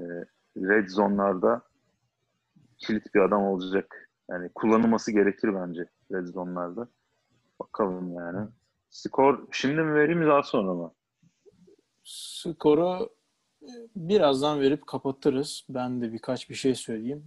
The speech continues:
Speaker 2: Öncelikle
Speaker 1: Tamam.
Speaker 2: yani Sie-, Sierra bacımıza da buradan seslenelim. Bu adam evde yemek mi yemiyor? Ne oluyor?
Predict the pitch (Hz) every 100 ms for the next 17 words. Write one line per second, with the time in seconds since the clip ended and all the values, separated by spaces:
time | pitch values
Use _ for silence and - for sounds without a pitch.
0 | - 139 139 139 147 151 143 139 131 135
1 | - 135 135 - - 143 143 147 139 135
2 | 127 135 131 143 135 120 120 123 - 127
3 | - 131 127 156 143 131 131 131 135 131
4 | - 131 127 135 135 147 - 135 127 123
5 | 117 131 139 131